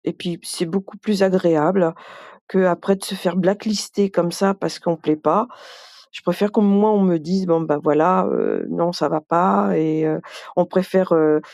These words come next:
heu, ou alors on préfère vous voir, heu, toute seule. Moi, il y a aucun souci. Moi, je vous ap-, je vous avais présenté un, je me répète peut-être, <laughs> je vous ai présenté un, j'allais vous présenter un libertin, mais bon,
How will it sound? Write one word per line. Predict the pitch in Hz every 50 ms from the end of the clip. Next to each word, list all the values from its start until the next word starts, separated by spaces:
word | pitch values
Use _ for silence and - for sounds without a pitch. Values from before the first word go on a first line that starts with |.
| - _ _ _ _ -
heu, | 147 147 151 147
ou | 165 175 175 180
alors | 175 190 196 185
on | 185 175
préfère | 175 - 180 175 - 180 170
vous | 180 160 156
voir, | 160 165 175 165 - -
heu, | 156 151 151
toute | - - - - -
seule. | - - 147 190 302 - -
Moi, | 139 143 139 151
il | 156
y |
a | - -
aucun | 165 - - 139 151
souci. | - - - 139 - - 226 285
Moi, | 262 214 202
je | 185 185
vous | 170 175 180 165 170
ap-, | 165 160 - _ - - -
je | 170 180 185
vous | 165 175
avais | 170 170 160
présenté | 160 - 175 156 170 160 156 - 170 156
un, | 147 143 143 143 143 - _ - - - - - - - - _ - -
je | 160 151 185
me | 202 202 180
répète | 175 175 - 170 165 -
peut-être, | - 175 170 - - 247 - -
<laughs> | 247 240 - - - 440 381 262 -
je | 190 196 185 190 190 214
vous | 214 180 185 226 185 196
ai | 202
présenté | - - 202 190 175 175 175 - - 190 185 180
un, | 165 156 120 87 - 254
j'allais | 175 190 180 190 185 185
vous | 175 175 180
présenter | - - 180 170 170 170 - - 180
un | 170
libertin, | 160 165 143 160 151 - - _ 359 403 339
mais | 220 160
bon, | 151 175 190 196